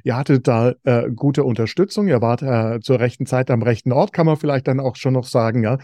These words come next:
Da hat sich was Tolles draus ergeben. Ihr habt das weiter verfolgt, ihr konntet es weiter verfolgen.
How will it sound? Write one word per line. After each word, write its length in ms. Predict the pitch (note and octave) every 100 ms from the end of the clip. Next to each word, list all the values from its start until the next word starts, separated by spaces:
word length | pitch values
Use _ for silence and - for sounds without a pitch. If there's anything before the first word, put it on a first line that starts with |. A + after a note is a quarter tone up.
| - _
Da 140 | B2 G#2+
hat 140 | B2
sich 220 | - A2
was 220 | G#2 G2+
Tolles 300 | - B2 B2+
draus 300 | - A#2+ A#2
ergeben. 560 | - A2 B2 C3+ D3+ D3+ - _
Ihr 200 | - B2
habt 320 | G#2+ C3 - B2
das 160 | -
weiter 300 | A2 A2 A#2
verfolgt, 520 | - A#2 - C3+ F#3
ihr 80 | C3
konntet 360 | - B2+ D3+ F3+
es 240 | A2+ -
weiter 320 | A2 B2 C#3+
verfolgen. 800 | C3+ D3 C3+ - A#2+ B2+ C3+ C3